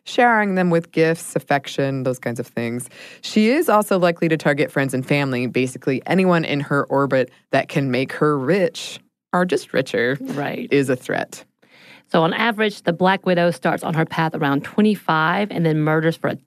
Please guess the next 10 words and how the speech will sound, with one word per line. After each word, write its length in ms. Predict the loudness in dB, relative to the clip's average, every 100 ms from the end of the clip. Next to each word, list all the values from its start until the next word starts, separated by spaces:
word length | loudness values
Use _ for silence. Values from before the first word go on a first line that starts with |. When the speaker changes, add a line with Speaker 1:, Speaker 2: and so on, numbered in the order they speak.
| -6
Speaker 2:
decade 340 | 0 0 0 0
before 280 | -2 -4 -6
she 120 | -4
gets 180 | -6 -6
caught. 360 | -10 -12 -16 _ _ -4
Speaker 1:
Decade? 480 | -4 -4 -8 -8 -6
Speaker 2:
A 80 | -6
decade. 520 | -6 -8 -8 -12 -6
That's 240 | -4
Speaker 1:
Wow. 40 | -4